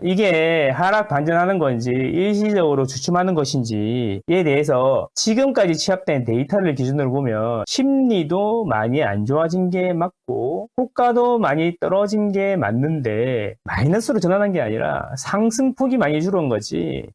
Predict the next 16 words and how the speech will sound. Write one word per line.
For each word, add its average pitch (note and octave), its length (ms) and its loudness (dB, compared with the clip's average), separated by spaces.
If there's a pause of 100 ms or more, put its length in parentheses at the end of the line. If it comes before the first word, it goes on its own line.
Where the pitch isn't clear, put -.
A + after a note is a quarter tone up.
전체적으로 G#3 720 0
보면은 C#3+ 640 0
거래도 D3 280 2
많이 B2 240 0
되고 G3 220 0
있고 G#3 380 -2
신고가 G#3+ 400 0
비중도 E3 520 -2
여전히 E3 580 0
높다는 F#3+ 420 -4
겁니다. A#2 400 -6 (460)
그래서 C#4+ 280 0
저는 E3+ 480 2
이게 D3 420 -2 (400)
일시적인 A3+ 840 0
숨고르기지 C3+ 1300 -2